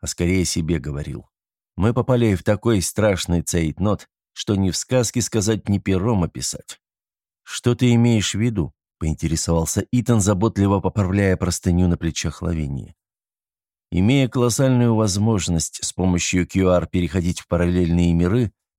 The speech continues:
мы вынуждены тратить силы на выживание, вместо того, чтобы помогать бить нацистов.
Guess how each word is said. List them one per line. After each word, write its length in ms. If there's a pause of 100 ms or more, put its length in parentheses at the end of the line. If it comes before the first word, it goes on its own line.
(160)
мы 160
вынуждены 580
тратить 440
силы 280
на 160
выживание, 680
вместо 400
того, 300
чтобы 300
помогать 520
бить 260
нацистов. 720